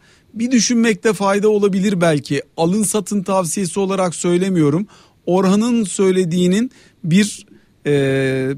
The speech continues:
tezahürü olarak, arkasından gelebilecek bir argüman olarak paylaşıyorum sadece. E, bu hisse çok değerli. Türkiye'nin çok kıymetli hisselerinden bir tanesi. Kamunun çok değerli hisselerinden bir tanesi. Elbet bir gün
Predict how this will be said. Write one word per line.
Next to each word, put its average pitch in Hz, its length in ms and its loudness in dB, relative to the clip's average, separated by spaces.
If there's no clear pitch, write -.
tezahürü 185 600 2
olarak, 180 520 2
arkasından 190 760 0
gelebilecek 180 600 -2
bir 175 280 -4
argüman 175 340 -2
olarak 147 460 -2
paylaşıyorum 131 640 -6
sadece. 131 600 -6
E, 135 220 -4
bu 185 180 0
hisse 220 640 -2
çok 202 260 -4
değerli. 156 540 0
Türkiye'nin 185 580 -2
çok 190 280 -2
kıymetli 190 480 0
hisselerinden 143 720 0
bir 127 80 -6
tanesi. 127 600 -6
Kamunun 202 380 0
çok 190 260 -2
değerli 180 360 2
hisselerinden 131 760 -2
bir 120 80 -10
tanesi. 127 440 -8
Elbet 220 460 -4
bir 180 120 2
gün 165 280 0